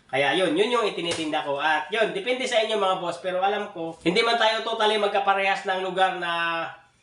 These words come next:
ah, pagpwepistuhan ng ating mga paninda. At least, ito mga papakita ko sa inyo, mga boss, ay mga kailangan din to ng tao. Siyempre, pag may tao sa inyo, kailangan din to, mga boss. Kaya yun, ah, papakita natin sa inyo kung ano, kung ano yung mga napamili natin at kung magkano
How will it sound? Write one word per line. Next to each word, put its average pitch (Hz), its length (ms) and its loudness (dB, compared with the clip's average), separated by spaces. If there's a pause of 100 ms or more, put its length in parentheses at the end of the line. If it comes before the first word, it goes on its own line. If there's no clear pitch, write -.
(180)
ah, 160 260 -4 (140)
pagpwepistuhan 160 880 -2
ng 160 160 -4
ating 160 160 -8
mga 156 160 -2
paninda. 151 480 -4 (720)
At 214 240 0
least, 202 400 0
ito 202 180 0
mga 220 380 2
papakita 202 420 -2
ko 185 80 -4
sa 180 140 -6
inyo, 175 160 -4
mga 160 160 -4
boss, 147 160 -10
ay 165 160 -8
mga 214 240 -4
kailangan 180 500 0
din 156 220 -6
to 165 80 -8
ng 147 240 -6
tao. 135 400 -4
Siyempre, 160 400 -12
pag 127 160 -12
may 143 160 -6
tao 165 160 -2
sa 180 100 -6
inyo, 147 220 -8
kailangan 156 480 -4
din 113 160 -12
to, 117 100 -10
mga 110 220 -10
boss. - 240 -16 (280)
Kaya 127 160 2
yun, 185 220 4
ah, 143 180 0
papakita 147 400 -8
natin 143 220 -10
sa 143 100 -8
inyo 139 160 -6
kung 139 80 -12
ano, 139 140 -8
kung 160 180 0
ano 180 140 2
yung 196 160 0
mga 180 180 2
napamili 170 400 -2
natin 160 320 -2
at - 240 -10
kung 165 160 -4
magkano 196 720 2